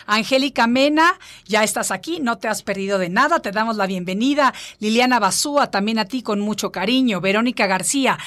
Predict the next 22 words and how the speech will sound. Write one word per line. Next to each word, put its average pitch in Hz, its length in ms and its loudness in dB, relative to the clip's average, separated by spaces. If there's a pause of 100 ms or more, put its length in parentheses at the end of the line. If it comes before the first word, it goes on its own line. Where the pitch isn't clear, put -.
(240)
aquí 294 440 0
del 208 200 0
Estado 220 380 0
de 240 100 2
México. 254 560 2 (240)
Así 202 240 0
que 240 100 0
si 214 120 -2
estás 226 240 -4
poniendo 214 280 -2
atención, 285 460 -2
tú 220 80 -2
a 196 60 2
lo 202 120 0
mejor 247 360 0
sí - 260 -4
puedes 208 380 -2
ser 208 160 -2
una 202 100 -2
de 185 100 0
las 175 160 -4
ganadoras 196 640 0